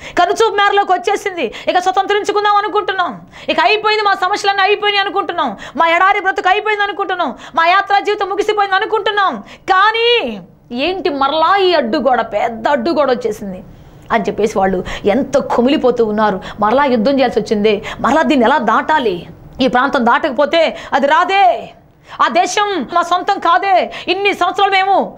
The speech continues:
దాటి, దాటి వచ్చినటువంటి పరిస్థితులన్నీ వ్యర్థమైపోయినాయి, ఇప్పుడు ఏం చేయాలని?" చెప్పేసేసి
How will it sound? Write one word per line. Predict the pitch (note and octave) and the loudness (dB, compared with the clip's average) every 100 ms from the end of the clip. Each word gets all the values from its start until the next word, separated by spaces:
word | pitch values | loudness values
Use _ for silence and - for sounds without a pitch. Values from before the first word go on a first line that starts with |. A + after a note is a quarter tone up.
| - G#3 | -16 0
దాటి, | D4 F#4+ G4 | 2 2 0
దాటి | F4 G4 G4+ | 0 0 -2
వచ్చినటువంటి | - F#4+ F#4 F4+ F4 | -4 -4 -2 -2 -2
పరిస్థితులన్నీ | E4 D#4+ - F4+ G#4 A4+ A4 | -4 -2 -2 0 0 -2 0
వ్యర్థమైపోయినాయి, | F4+ C4 E4 D#4+ B3+ B3 A#3 G3 F3 - - _ | 0 -2 -2 -2 -2 -4 -4 -6 -10 -20 -20 _
ఇప్పుడు | G3+ G3+ | -8 -2
ఏం | A3+ B3+ | 0 2
చేయాలని?" | A3+ G#3+ | 0 0
చెప్పేసేసి | G3+ G3+ G3+ G3 G#3 G3+ | -2 -4 -4 -2 -2 -2